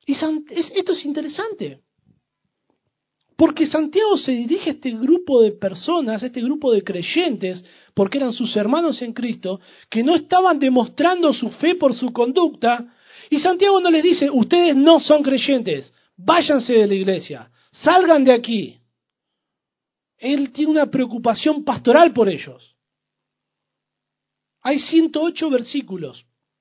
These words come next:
en el libro de Santiago. De esos ciento ocho versículos, sesenta y dos verbos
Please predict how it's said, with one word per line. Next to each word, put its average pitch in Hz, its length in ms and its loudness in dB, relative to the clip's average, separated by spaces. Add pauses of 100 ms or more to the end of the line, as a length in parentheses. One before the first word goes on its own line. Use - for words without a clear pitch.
(280)
en 180 180 -10
el 185 100 -6
libro 202 220 -2
de 185 60 -4
Santiago. 180 400 -8
De 294 80 -4
esos 294 200 -8
ciento 226 240 -4
ocho 247 220 0
versículos, 208 640 -8 (320)
sesenta 240 760 -2
y 233 100 -4
dos 339 440 -2 (1400)
verbos 220 440 2